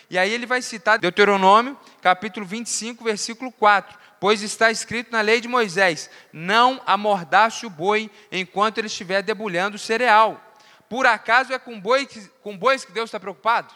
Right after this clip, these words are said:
Ele tá falando, gente, o sentido original desse texto, o sentido espiritual desse texto,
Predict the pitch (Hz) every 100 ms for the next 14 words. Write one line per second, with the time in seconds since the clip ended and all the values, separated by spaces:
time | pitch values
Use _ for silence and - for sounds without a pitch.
0 | _ _ _ _ _ _ _ _ - 208
1 | 233 220 226 220 190 247 226 208 262 240
2 | - - 285 339 233 226 254 226 220 214
3 | 262 294 220 220 220 185 214 247 240 -
4 | - - - 214 - 214 262 277 - 269
5 | 262 240 254 262 254 214 - 262 269 -